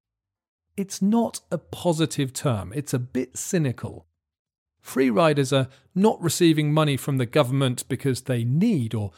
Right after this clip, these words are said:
deserve it. It implies that taking the money is not honourable. In this subtitle, companies are accused of taking money from the government to pay for research and then making lots of money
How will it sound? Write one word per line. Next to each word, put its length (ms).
deserve 480
it. 240
It 140
implies 520
that 220
taking 440
the 60
money 480
is 180
not 280
honourable. 640
In 100
this 140
subtitle, 760
companies 600
are 160
accused 580
of 200
taking 460
money 260
from 220
the 80
government 640
to 100
pay 260
for 160
research 760
and 120
then 200
making 440
lots 460
of 160
money 360